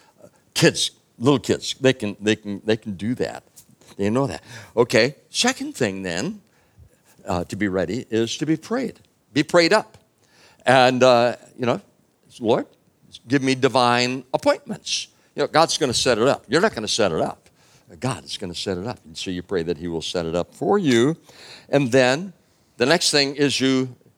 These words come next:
maybe this is a fourth R, and that's relax, because who's gonna do the work? <laughs> He's gonna do the work, you see. The pressure is off of you. The pressure is off of us.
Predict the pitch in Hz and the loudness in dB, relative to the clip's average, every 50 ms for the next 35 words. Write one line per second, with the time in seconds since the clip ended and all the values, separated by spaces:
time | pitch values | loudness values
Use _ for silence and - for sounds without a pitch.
0 | _ - 120 143 160 139 143 151 135 101 95 104 110 110 - - 120 120 113 101 | _ -2 2 2 2 4 2 0 -2 -2 -2 -2 -2 -2 -2 -2 -2 0 0 0
1 | - - - 110 98 90 76 80 95 101 98 104 95 - - - - 110 104 120 | -2 -4 -4 -2 -2 0 0 -2 -2 -2 -2 -2 -2 -2 -4 -10 -8 -2 2 4
2 | - 120 131 135 101 - - - - - - - _ _ _ _ _ _ - 131 | 4 6 4 4 2 0 -4 -4 -4 -4 -4 -6 _ _ _ _ _ _ -2 0
3 | 127 - 120 110 95 - 143 160 147 - 147 143 131 123 113 123 113 107 101 107 | 2 2 2 0 0 0 -2 0 0 0 0 0 0 0 0 0 0 2 2 0
4 | 113 101 - - - - - - - _ _ - 160 - - - 131 - _ _ | 0 0 -2 -6 -18 -20 -20 -20 -20 _ _ -8 -8 -8 -6 -6 -8 -8 _ _
5 | - - _ _ _ _ _ - 339 349 - - 139 120 110 104 98 113 101 87 | -20 -20 _ _ _ _ _ -2 0 0 0 0 0 0 -2 0 -2 -2 -4 -4
6 | 90 98 127 110 - _ _ _ _ _ _ - 90 90 - - - _ - - | -4 -8 -8 -10 -12 _ _ _ _ _ _ -14 -12 -10 -10 -10 -12 _ -20 -20
7 | - _ - 165 - - 226 - - - - 143 139 143 123 - - 135 123 165 | -2 _ 2 4 6 6 6 6 4 4 4 4 4 4 2 -2 -2 2 4 4
8 | 156 151 - - 113 120 151 143 - - _ _ _ _ _ _ _ _ _ _ | 4 4 2 -4 -2 2 2 2 2 0 _ _ _ _ _ _ _ _ _ _
9 | _ - - - 160 160 - - 90 - - 107 - - 85 - 117 - - - | _ -20 -12 -10 -8 -6 -6 -8 -8 -8 -8 -8 -8 -10 -14 -14 -14 -14 -14 -18
10 | - | -20